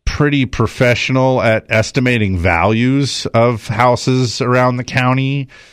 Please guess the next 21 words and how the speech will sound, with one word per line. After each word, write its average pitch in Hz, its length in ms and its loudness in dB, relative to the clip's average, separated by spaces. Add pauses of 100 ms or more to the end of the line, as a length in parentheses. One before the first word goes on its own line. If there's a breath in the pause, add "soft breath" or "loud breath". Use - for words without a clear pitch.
So - 160 -4
we 139 60 6
have 151 100 4
a 131 60 2
pretty 135 320 2
good 135 140 2
idea 117 420 2
of 117 80 -2
what 104 180 -2
your 110 120 0
appraisal 113 680 0
would 107 200 0
come 107 240 0
in 113 120 0
for 117 260 0
if - 120 -4
we 98 100 2
need 117 280 0
one. 135 520 0 (380 soft breath)
Um, 101 540 0
and 104 680 0